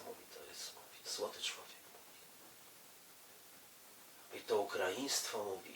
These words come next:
"to gruziństwo", mówi, "Matko Bosko często". Stąd ten motłoch, y, lewacki. Przyjmować nawet milion. Jak taki człowiek, y, doszedł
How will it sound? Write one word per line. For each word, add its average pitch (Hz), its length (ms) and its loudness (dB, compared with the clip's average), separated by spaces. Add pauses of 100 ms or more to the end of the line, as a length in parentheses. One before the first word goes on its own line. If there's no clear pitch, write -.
"to 101 100 4
gruziństwo", 104 760 4
mówi, 85 340 -2
"Matko - 560 0
Bosko - 560 -2
często". - 520 -4 (1700)
Stąd 156 300 12
ten 147 140 12
motłoch, 131 840 12 (720)
y, 110 480 12 (560)
lewacki. - 840 12 (220)
Przyjmować 254 920 12
nawet 226 380 12
milion. 170 500 10 (200)
Jak 302 340 12
taki 233 280 12
człowiek, - 640 12
y, 160 200 12
doszedł 139 880 12